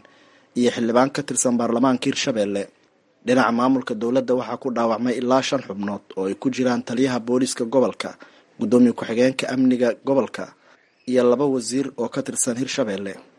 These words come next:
Madaxweyne ku-xigeenka Hirshabelle Yuusuf Axmed Hagar Dabageed oo shir jaraa'id ku qabtay goobtii ay ka dhaceen qaraxyadii ugu horreeyey ayaa waxa uu sheegay inaanu niyad jab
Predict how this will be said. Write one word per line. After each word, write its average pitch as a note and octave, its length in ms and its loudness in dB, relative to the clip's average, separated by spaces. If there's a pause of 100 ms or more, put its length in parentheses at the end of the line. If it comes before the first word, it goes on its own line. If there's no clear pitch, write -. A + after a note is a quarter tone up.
(600)
Madaxweyne A#2 420 -2
ku-xigeenka B2 500 -2
Hirshabelle B2 540 -2
Yuusuf B2 400 -6
Axmed B2+ 400 -4
Hagar B2 320 -6
Dabageed A#2 560 -4
oo A#2+ 160 -4
shir D3 160 -2
jaraa'id A#2+ 360 0
ku D3+ 120 -4
qabtay G2+ 400 -8 (400)
goobtii B2+ 480 2
ay A#2 160 0
ka C#3+ 140 0
dhaceen B2 340 0
qaraxyadii B2 480 -4
ugu B2+ 160 -2
horreeyey A#2+ 320 -2
ayaa A#2+ 240 -2
waxa C3 180 -4
uu G2+ 140 -4
sheegay G2+ 400 -8 (400)
inaanu B2+ 320 0
niyad A#2+ 320 -2
jab C3+ 180 -2